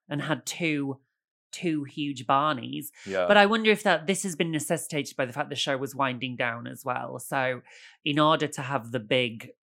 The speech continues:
Speaker 1: Alessandra Petrovsky storyline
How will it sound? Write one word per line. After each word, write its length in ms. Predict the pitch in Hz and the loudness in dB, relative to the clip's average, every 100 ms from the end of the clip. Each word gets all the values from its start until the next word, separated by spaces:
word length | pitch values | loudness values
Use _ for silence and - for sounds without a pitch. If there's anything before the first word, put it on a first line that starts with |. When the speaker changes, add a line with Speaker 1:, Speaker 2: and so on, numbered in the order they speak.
| _ _ _ _ _ _ - | _ _ _ _ _ _ -8
Speaker 1:
Alessandra 360 | 120 113 120 120 | -8 -6 -8 -8
Petrovsky 420 | - 180 175 185 | -2 0 0 -6
storyline 880 | - 160 151 143 139 139 139 131 | 0 2 4 2 0 0 -2 -6